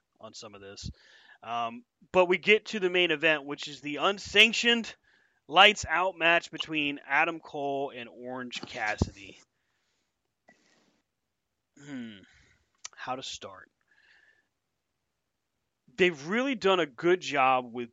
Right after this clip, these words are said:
building and building to a Orange Cassidy may not have any shot in hell of beating Adam Cole because of how many times they've beaten the hell out of Adam, or out of Orange Cassidy. Just low blow after low blow,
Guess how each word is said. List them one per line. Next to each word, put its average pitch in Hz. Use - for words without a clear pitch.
building 156
and 127
building 135
to 117
a 117
Orange 175
Cassidy 139
may 135
not 120
have 113
any 147
shot 127
in 98
hell 101
of 107
beating 110
Adam 92
Cole -
because 131
of 113
how 135
many 160
times 127
they've 113
beaten 139
the 117
hell 117
out 104
of 101
Adam, 98
or 113
out 110
of 104
Orange 110
Cassidy. -
Just 104
low 190
blow 185
after 165
low 151
blow, 135